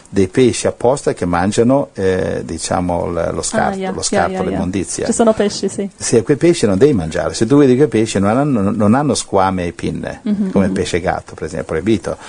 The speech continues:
Speaker 1: Non ha squame e non ha pinne. Capisci? Quindi queste cose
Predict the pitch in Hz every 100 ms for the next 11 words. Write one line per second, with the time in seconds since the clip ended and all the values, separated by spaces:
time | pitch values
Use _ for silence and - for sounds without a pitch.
0 | - - 101 95 - 90 90 98 131 -
1 | 87 82 85 - 131 80 73 - _ _
2 | _ _ _ - _ - 101 104 170 127
3 | 110 120 127 160 175 135